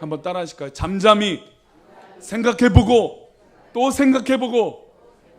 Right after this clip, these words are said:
하나님만 바라보자. 할렐루야.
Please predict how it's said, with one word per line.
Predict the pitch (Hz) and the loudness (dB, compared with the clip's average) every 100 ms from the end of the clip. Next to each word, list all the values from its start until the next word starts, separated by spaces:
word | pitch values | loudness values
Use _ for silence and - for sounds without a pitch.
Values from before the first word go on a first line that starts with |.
| _ _ - | _ _ -6
하나님만 | 247 330 349 339 330 330 | 2 4 6 4 4 6
바라보자. | 294 311 285 294 262 160 - - _ _ - _ - _ _ - _ _ _ _ _ | 6 6 6 4 4 0 -6 -20 _ _ -20 _ -20 _ _ -20 _ _ _ _ _
할렐루야. | 180 247 277 294 302 254 147 | 0 2 4 6 6 6 2